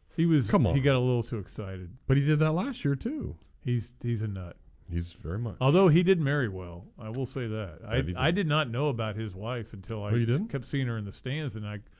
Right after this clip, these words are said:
Speaker 1: kinda Googled to find out who she was, and she was an E S P N anchor and everything. She,
Speaker 2: Yeah.
Speaker 1: she's beautiful.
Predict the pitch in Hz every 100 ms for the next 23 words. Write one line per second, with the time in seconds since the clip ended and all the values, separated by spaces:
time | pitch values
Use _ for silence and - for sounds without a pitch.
0 | _ - _ 139 127 104 131 180 135 117
1 | 127 123 117 117 143 147 117 107 147 143
2 | 104 98 - 120 110 101 98 - 113 113
3 | 107 - 113 107 113 113 117 113 113 113
4 | 110 - 117 - - - 185 175 - -
5 | 165 104 110 147 127 -